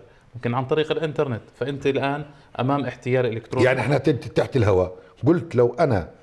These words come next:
Speaker 2: لو تأخرت يوم
Speaker 1: آه.
Speaker 2: بالقضية اللي أنتوا رافعينها، كان القضية كلها في شنطة.
Speaker 1: طبعًا، لأنه لولا ما تم ضبطهم متلبسين، لأنه اللي <laughs> جايين يعملوا المحاضرة هم من إخواننا من غير،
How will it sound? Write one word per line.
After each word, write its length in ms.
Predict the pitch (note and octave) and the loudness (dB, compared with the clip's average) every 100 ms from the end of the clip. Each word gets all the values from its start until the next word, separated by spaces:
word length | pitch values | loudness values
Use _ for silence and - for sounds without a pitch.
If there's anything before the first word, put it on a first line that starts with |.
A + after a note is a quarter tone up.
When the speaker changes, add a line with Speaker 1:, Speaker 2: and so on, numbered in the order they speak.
| _ _ - | _ _ -2
Speaker 2:
لو 160 | A2+ A#2+ | 2 2
تأخرت 500 | - - D3+ E3+ - | 2 -2 0 0 2
يوم 380 | D3 D3 F#2+ D2 - _ _ - | 4 4 2 -4 -18 _ _ -6
Speaker 1:
آه. 140 | E3+ - - A#2 | -4 -6 -6 0
Speaker 2:
بالقضية 520 | C#3+ - D#3 F#3+ D#3 | 2 2 2 2 2
اللي 140 | F3 | 2
أنتوا 180 | D#3+ F3+ | 2 2
رافعينها، 680 | D#3+ - D3 C3 D3+ - - - - | 2 2 0 0 0 -4 -10 -20 -2
كان 140 | F3+ | 0
القضية 280 | F#3 F#3 G3 | 0 -2 -4
كلها 200 | G3+ G3 | -2 -2
في 120 | F#3+ | -2
شنطة. 260 | - D3 C3+ | -6 -10 -6
Speaker 1:
طبعًا، 280 | F3 D3+ B2+ | -4 0 0
لأنه 460 | C3 C#3+ C#3+ C#3+ | -2 -4 -2 -2
لولا 300 | C#3 E3 D#3 | 2 2 2
ما 320 | C#3+ C3+ B2 - - - | 2 0 0 -4 -12 -4
تم 240 | D3+ C#3 | -2 0
ضبطهم 400 | A#2+ D3+ D3 C#3 D3+ | 0 -2 -2 -2 0
متلبسين، 760 | F3 D3+ A#2+ A#2+ - A2+ C3+ - - _ _ _ - | 2 0 0 -6 -6 -6 -6 -10 -20 _ _ _ -4
لأنه 560 | B2 C3 D3 C3+ C3+ B2+ | -2 0 -2 -2 -2 -2
اللي 340 | B2 B2 B2 C3+ | -2 -2 -2 0
<laughs> 60 | |
جايين 260 | D3+ D#3 D3 | 2 2 0
يعملوا 300 | C3 B2+ B2+ | -4 -2 -2
المحاضرة 680 | A#2 A#2+ C#3+ C#3 B2+ B2+ | -2 -2 0 0 0 0
هم 180 | C3 C3+ | -2 -4
من 260 | C3 B2+ B2 | -4 -4 -4
إخواننا 460 | A#2 C3 B2+ B2+ B2 | -4 -2 0 0 -4
من 180 | B2+ | -4
غير، 220 | B2 C3 | 0 0